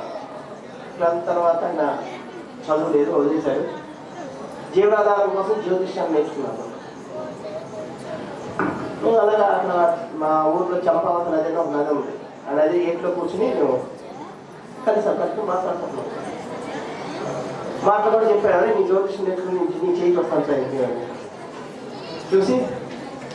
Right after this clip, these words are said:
వచ్చే సంవత్సరం నీ పెళ్ళి అయిపోతాను. ఏదన్నా వచ్చే సంవత్సరం అయిపోతే, నేను ఇంతవరకు నేను చదువుతున్నాను, ఉద్యోగం అనేది ఏదో తెలియజేసి నేను చేసుకుంటున్నాను. ఏ, అలా కావద్దంట.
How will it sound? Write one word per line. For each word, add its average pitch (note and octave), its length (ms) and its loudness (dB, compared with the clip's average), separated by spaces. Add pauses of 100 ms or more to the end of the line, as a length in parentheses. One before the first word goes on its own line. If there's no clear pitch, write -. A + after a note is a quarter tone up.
(680)
వచ్చే G#3+ 240 6
సంవత్సరం A3+ 360 6
నీ F#3+ 60 6
పెళ్ళి F3 200 6
అయిపోతాను. D3+ 680 0 (2750)
ఏదన్నా A3 300 6
వచ్చే A3+ 380 4
సంవత్సరం A#3 240 4
అయిపోతే, A3 340 6
నేను F#3 120 -2
ఇంతవరకు G3 340 2
నేను G#3+ 120 6
చదువుతున్నాను, - 800 2 (800)
ఉద్యోగం F3 300 4
అనేది G3+ 260 4
ఏదో G3 120 2
తెలియజేసి G3 400 0
నేను F#3 140 2
చేసుకుంటున్నాను. D3+ 560 -2 (1200)
ఏ, - 40 4
అలా D#3 260 4
కావద్దంట. D#3 380 2